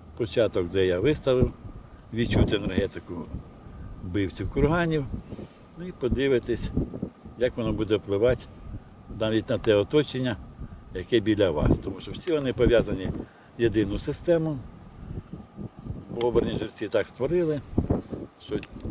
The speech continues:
за цими всіми олігархами стоять прихвостні, але всі вони в подібних вібраціях. І давати,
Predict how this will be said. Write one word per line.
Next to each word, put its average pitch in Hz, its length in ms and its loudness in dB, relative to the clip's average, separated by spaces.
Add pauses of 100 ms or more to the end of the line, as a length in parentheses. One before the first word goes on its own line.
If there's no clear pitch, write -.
(360)
за 110 100 -6
цими 110 340 -6
всіми 101 400 -4 (800)
олігархами 127 640 0
стоять 113 440 0 (560)
прихвостні, 151 720 2 (580)
але 123 200 2
всі 165 260 2
вони 135 400 4 (200)
в - 80 -8
подібних 117 520 -2
вібраціях. 82 540 -4 (1000)
І 117 100 -10
давати, 123 640 2